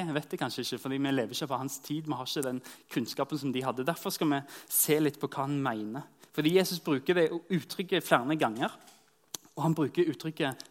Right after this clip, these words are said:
timen for å beskrive hvorfor han kommer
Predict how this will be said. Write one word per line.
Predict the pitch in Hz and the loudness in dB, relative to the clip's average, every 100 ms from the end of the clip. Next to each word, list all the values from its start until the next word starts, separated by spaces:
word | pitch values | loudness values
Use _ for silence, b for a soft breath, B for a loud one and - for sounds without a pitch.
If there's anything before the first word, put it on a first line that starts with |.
| - | -10
timen | - 143 113 123 175 165 - _ - | -4 -4 -2 -2 -2 -4 -16 _ -10
for | 131 | -8
å | 131 | -4
beskrive | 131 - 131 127 | -4 -2 -4 -4
hvorfor | - - - 131 | -8 -10 -4 -4
han | 117 | -4
kommer | - 123 127 | -8 -8 -8